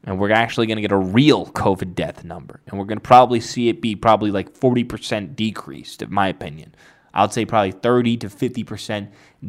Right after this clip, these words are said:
decrease. I don't think fifty. I'd say thirty to forty-five percent decrease in the actual deaths where as it relate-, this is my prediction, okay? Don't take it as fact, as my prediction. I just want it on record, so this way, when the data does come out, we can go back and reference this and be like, "Holy crap, look,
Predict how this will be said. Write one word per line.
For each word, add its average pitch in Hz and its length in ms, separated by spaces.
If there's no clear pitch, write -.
decrease. 104 600
I 120 80
don't 135 100
think 110 160
fifty. 90 220
I'd 110 80
say 117 100
thirty 139 320
to 139 80
forty-five 131 720
percent 95 480
decrease 101 840
in 104 100
the 101 140
actual 95 420
deaths 92 540
where 98 400
as 92 200
it 101 40
relate-, 95 400
this 131 100
is 131 80
my 131 140
prediction, 107 540
okay? 101 220
Don't 104 140
take 107 160
it 104 60
as 101 140
fact, 104 220
as 98 80
my 98 140
prediction. 123 480
I 110 60
just 98 140
want 107 160
it 104 60
on 95 160
record, 110 440
so - 80
this 101 200
way, 104 140
when 95 200
the 92 60
data 110 280
does 123 240
come 120 180
out, 110 220
we 104 80
can 104 140
go 113 120
back 113 280
and 98 120
reference 98 380
this 135 220
and 104 100
be 113 80
like, 110 100
"Holy 117 160
crap, 110 320
look, 127 300